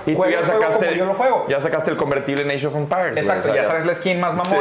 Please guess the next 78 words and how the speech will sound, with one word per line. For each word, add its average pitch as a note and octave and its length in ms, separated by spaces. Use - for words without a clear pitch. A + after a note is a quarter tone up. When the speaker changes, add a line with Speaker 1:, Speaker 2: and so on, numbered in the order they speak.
Speaker 1:
Sí, D3 80
sí, D3+ 80
Speaker 2:
güey, F#3 200
Speaker 1:
sí. - 120
Speaker 2:
porque D3 220
le C#3 60
metiste C3+ 340
lana. E3+ 380
<laughs> - 200
Literal, F3+ 380
tú A#3 80
quieres B3 200
comprar G3 320
la G#3+ 100
skin G#3 220
mamona F#3 360
con E3 180
lana D#3 300
y D3 80
estos E3 180
güeyes F3+ 160
están E3+ 240
grindeando. D#3+ 640
Speaker 1:
<laughs> - 40
Sí, A3 200
güey. A3 200
Speaker 2:
Es G3+ 120
eso. B3+ 300
Speaker 1:
Es E3+ 120
Speaker 2:
O E3+ 40
sea, G#3 200
si A3+ 80
alguien G#3 240
que D3+ 60
Speaker 1:
eso. B2 80
Speaker 2:
juega B3+ 160
videojuegos A3+ 400
quiere A3+ 140
entender G#3+ 340
qué - 80
está G#3 200
pasando G#3 300
Speaker 1:
Estás D3 140
Speaker 2:
aquí. D#3+ 120
Speaker 1:
mamando, F3 320
Speaker 2:
Hay F3 100
Speaker 1:
güey. G3+ 100
Speaker 2:
alguien G3+ 280
que G#3+ 80
está F#3+ 280
metiéndole F#3+ 540
ocho G3+ 320
horas G3+ 220
al E3 140
día E3+ 140
al F3+ 80
videojuego F3 400
para D#3+ 140
sacarle D#3 400
skin F3 280
de E3+ 80
oro A#3 340
y F3 80
Andrés D3+ 260
Marcelo D#3 320
mete D#3+ 220
la D3+ 100
tarjeta C#3+ 260
de D#3 60
Speaker 1:
Estás C#3 160
Speaker 2:
crédito. D3 200
Speaker 1:
mamando, D#3+ 440
Speaker 2:
Es D3 40
que - 40
Speaker 1:
güey. A#2+ 120
Speaker 2:
eso F#3 160
es, A#3+ 180
güey. C4+ 200